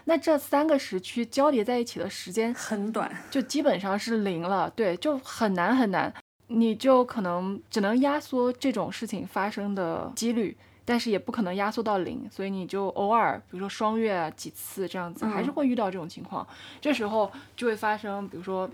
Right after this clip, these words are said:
Speaker 1: 那夜晚比较深了，你还会在，嗯，开会这种情况。但这个基本上是由于地球是圆的，由于有时差，就可能不是特别好避免的一件事情，并不是主观，呃，因为我焦虑，因为这个公司想赚钱，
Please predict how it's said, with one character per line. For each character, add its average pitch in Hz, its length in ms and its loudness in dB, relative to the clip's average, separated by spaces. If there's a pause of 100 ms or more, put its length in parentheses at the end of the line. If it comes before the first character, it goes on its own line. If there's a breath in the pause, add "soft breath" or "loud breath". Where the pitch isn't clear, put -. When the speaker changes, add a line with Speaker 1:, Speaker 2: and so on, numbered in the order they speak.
(180)
Speaker 1:
那 180 180 -12
夜 233 160 0
晚 170 160 0
比 180 80 -4
较 170 100 0
深 226 260 -2
了， 196 220 2
你 147 80 -8
还 175 160 -6
会 196 220 -2
在， 175 480 -4 (100)
嗯， 175 140 -10
开 233 180 -2
会 240 140 2
这 - 80 -6
种 196 180 -4
情 - 160 -12
况。 190 180 -4 (300 loud breath)
但 285 120 6
这 330 140 6
个 247 120 4
基 254 120 -2
本 233 160 2
上 208 200 0
是 208 280 -2 (340 soft breath)
由 233 120 4
于 262 80 4
地 285 100 4
球 233 160 2
是 247 120 0
圆 185 240 0
的， 170 100 -4
由 196 160 2
于 262 80 4
有 220 100 4
时 185 200 -4
差， 196 260 0
就 214 140 -4
可 208 100 -8
能 196 220 -4
不 220 100 -8
是 294 100 2
特 302 200 6
别 214 120 2
好 214 140 -2
避 - 160 -6
免 196 180 -6
的 - 60 -8
一 - 40 -8
件 175 180 -8
事 - 120 -8
情， - 240 -10
并 302 160 2
不 247 80 -2
是 233 120 -2
主 196 180 -6
观， 202 320 0 (420 loud breath)
呃， 185 220 -2
因 240 220 6
为 277 120 6
我 196 160 2
焦 185 280 0
虑， 202 280 0
因 247 160 4
为 247 120 6
这 226 80 2
个 220 40 0
公 214 160 -4
司 220 160 -6
想 214 220 -6
赚 226 220 -2
钱， - 360 -6